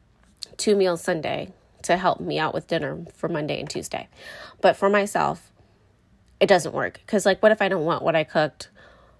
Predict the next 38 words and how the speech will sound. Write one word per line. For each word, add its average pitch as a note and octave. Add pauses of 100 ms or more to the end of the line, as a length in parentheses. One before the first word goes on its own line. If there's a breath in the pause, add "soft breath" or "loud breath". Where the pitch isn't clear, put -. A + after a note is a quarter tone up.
(680 soft breath)
What G#3+
if G#3+
the G3
kids E3
don't D3
want D#3
it? D3+
Like, G#3
it's G#3+
just B3
this F#3
whole E3+
thing. E3
What F3+
works G#3
for F#3+
me G3
is F3+
setting F3
up -
snacks, - (480 loud breath)
apples, - (240)
cut F#3
up -
cheese, - (520 soft breath)
grapes - (100)
that F3+
are D#3+
already D#3
cut -
up, - (260)
um, D3+ (580 loud breath)
Ziploc F#3
baggies E3
of D#3+
goldfish -
and E3+
pretzels -